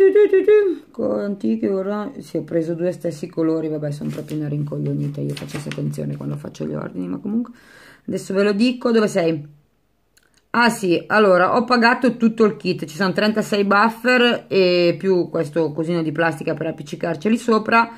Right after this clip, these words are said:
nove euro e novantacinque. Allora, vi dicevo, l'ho preso perché il buffer classico, quello, il quad-, il rettangolozzo lì, eh, o veramente segni sopra il nome di chi l'hai,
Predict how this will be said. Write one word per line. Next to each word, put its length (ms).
nove 520
euro 460
e 120
novantacinque. 1120
Allora, 280
vi 120
dicevo, 320
l'ho 140
preso 380
perché 300
il 160
buffer 460
classico, 600
quello, 560
il 300
quad-, 300
il 360
rettangolozzo 880
lì, 320
eh, 480
o 380
veramente 460
segni 260
sopra 340
il 60
nome 420
di 320
chi 560
l'hai, 320